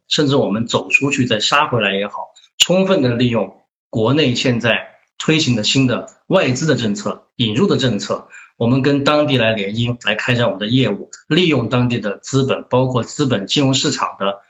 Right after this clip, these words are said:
发达的，像刚才提到杠杆或者其他的功能，那我们其实是，是可以更好的去布局一个企业良性的在境内跟境外跨境的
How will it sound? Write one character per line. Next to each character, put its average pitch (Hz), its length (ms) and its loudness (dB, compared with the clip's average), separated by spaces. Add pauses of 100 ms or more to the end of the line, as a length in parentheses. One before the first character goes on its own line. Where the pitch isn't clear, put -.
(200)
发 147 200 2
达 113 180 2
的， 110 340 -4
像 135 180 0
刚 131 120 4
才 131 60 0
提 123 80 -2
到 120 120 0
杠 139 220 2
杆 95 240 -2 (320)
或 139 160 0
者 110 100 -2
其 123 200 -2
他 139 120 2
的 139 100 2
功 170 220 0
能， - 180 -4 (320)
那 147 100 2
我 123 140 2
们 147 180 2
其 156 200 2
实 151 160 0
是， 143 240 0
是 - 180 -2
可 - 100 0
以 135 80 4
更 190 180 2
好 - 140 -6
的 107 100 -8
去 123 240 -4
布 139 160 0
局 110 180 -4
一 113 120 0
个 127 160 0
企 - 340 -2
业 123 240 -2 (300)
良 110 260 2
性 165 220 0
的 120 100 2
在 110 160 -2
境 147 280 2
内 123 140 2
跟 127 220 2
境 127 220 -2
外 117 240 0
跨 127 340 0
境 135 340 0
的 90 180 -10